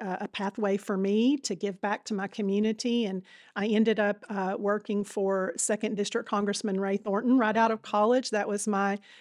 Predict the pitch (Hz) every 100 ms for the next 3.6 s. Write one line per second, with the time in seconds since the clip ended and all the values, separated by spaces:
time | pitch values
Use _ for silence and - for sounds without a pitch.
0 | - - 202 196 220 202 208 226 220 214
1 | 208 240 214 202 202 202 208 196 196 185
2 | 202 214 208 202 208 196 - 208 202 196
3 | 208 294 226 185 202